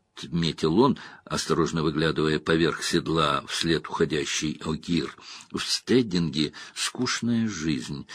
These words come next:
по сравнению с путешествиями вместе с тремя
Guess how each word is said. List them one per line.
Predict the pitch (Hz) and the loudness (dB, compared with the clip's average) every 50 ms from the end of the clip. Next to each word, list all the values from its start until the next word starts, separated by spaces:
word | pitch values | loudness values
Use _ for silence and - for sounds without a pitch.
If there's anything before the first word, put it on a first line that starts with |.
| - - _ | -16 0 _
по | 104 | 2
сравнению | - - 95 95 92 90 90 90 87 87 87 87 87 85 80 - - | 4 6 8 8 8 8 6 6 6 6 6 6 6 4 2 0 -2
с | - - - | -4 -4 0
путешествиями | - 92 90 - 85 - - 120 117 - - - 80 76 76 78 76 - - - - _ | 0 0 2 2 0 4 4 4 4 4 0 0 0 2 2 0 -2 -2 -4 -14 -6 _
вместе | 80 78 71 80 92 104 95 - - - 87 87 85 76 | -2 0 2 4 4 4 4 2 -2 2 4 4 4 4
с | - - - - | 2 -2 0 0
тремя | - 90 90 82 82 90 90 87 80 | 2 2 4 4 4 6 4 4 4